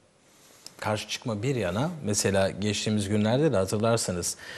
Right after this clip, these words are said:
Yeni Akit gazetesi yazarı Sayın Abdurrahman Delipak, ak Parti teşkilatlarının, e, anayasa referandumu için, halk oylaması için yeterince çalışmadığını ima etmişti. Açıkçası imadan ziyade açık açık yazmıştı.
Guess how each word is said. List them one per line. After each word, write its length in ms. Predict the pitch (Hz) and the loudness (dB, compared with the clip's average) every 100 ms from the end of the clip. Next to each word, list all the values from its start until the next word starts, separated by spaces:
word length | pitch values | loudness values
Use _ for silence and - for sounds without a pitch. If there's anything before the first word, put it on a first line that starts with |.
| - - - | -14 -16 -4
Yeni 240 | 104 107 | 0 4
Akit 240 | 113 104 - | 4 0 0
gazetesi 500 | 104 98 101 92 101 | 0 0 -2 -2 -2
yazarı 280 | 90 95 92 | 0 -2 -2
Sayın 280 | - 98 | 0 0
Abdurrahman 560 | 95 90 104 98 95 98 | -2 0 2 2 2 0
Delipak, 500 | 98 107 87 85 - - | 0 0 -2 -2 -8 -6
ak 220 | 104 107 | -4 2
Parti 260 | 107 95 - | 4 2 0
teşkilatlarının, 920 | 104 95 - 98 98 104 95 113 180 - - - - - - | -2 0 0 0 0 -2 0 0 -4 -8 -18 -18 -18 -10 -2
e, 180 | 95 92 | 0 2
anayasa 460 | 98 135 120 117 | 2 2 2 4
referandumu 600 | 104 101 101 95 92 90 | 4 4 4 2 0 -4
için, 280 | 82 - - | -4 -6 -4
halk 280 | 95 113 113 | -2 0 0
oylaması 380 | 101 98 95 104 | -2 -2 -4 -4
için 240 | - 151 | -2 0
yeterince 800 | 110 104 123 120 117 127 120 - - | 0 0 0 0 0 2 2 2 -2
çalışmadığını 800 | 120 127 - 127 113 123 120 110 | 0 0 2 4 4 4 4 2
ima 540 | 80 98 95 95 87 - | 0 0 0 0 -2 -4
etmişti. 460 | 101 - 90 - | -6 -4 -6 -4
Açıkçası 640 | 92 90 - 98 - 107 95 | -4 -4 -2 0 0 0 0
imadan 480 | 101 98 95 127 123 | 0 0 0 2 2
ziyade 340 | 98 85 120 | 2 0 0
açık 220 | 117 - | 0 -2
açık 240 | 104 - - | -2 -2 0
yazmıştı. 540 | 85 82 85 - - | 0 0 0 0 0